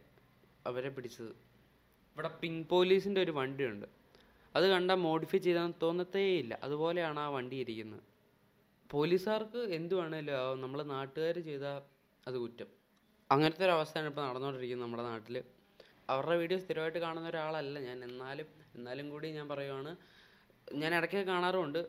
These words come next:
നല്ല എന്റർടൈൻമെന്റ്, അവർ നല്ല റിയലിസ്റ്റിക് ആയിട്ടാണ് അവരുടെ വീഡിയോ ചെയ്യുന്നത്. ഓരോ വീഡിയോയും കുറച്ച് ഇതൊക്കെ ഉണ്ടെങ്കിലും അവർ നല്ല ഇതായിട്ടാണ് അവരുടെ ഒരു,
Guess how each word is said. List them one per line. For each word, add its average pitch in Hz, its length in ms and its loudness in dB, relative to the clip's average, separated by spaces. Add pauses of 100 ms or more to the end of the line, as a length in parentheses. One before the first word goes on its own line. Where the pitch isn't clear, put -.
നല്ല 160 300 2
എന്റർടൈൻമെന്റ്, 160 680 2
അവർ 156 260 4
നല്ല 170 200 4
റിയലിസ്റ്റിക് 170 600 -2
ആയിട്ടാണ് 160 280 -2
അവരുടെ 143 240 -6
വീഡിയോ 139 260 -8
ചെയ്യുന്നത്. 139 260 -6
ഓരോ 147 400 0
വീഡിയോയും 160 500 -6 (120)
കുറച്ച് 143 420 -6 (640)
ഇതൊക്കെ 175 260 -2
ഉണ്ടെങ്കിലും 180 360 4
അവർ 170 180 4
നല്ല 165 460 0 (200)
ഇതായിട്ടാണ് 156 520 0
അവരുടെ 143 280 -4
ഒരു, 143 340 -4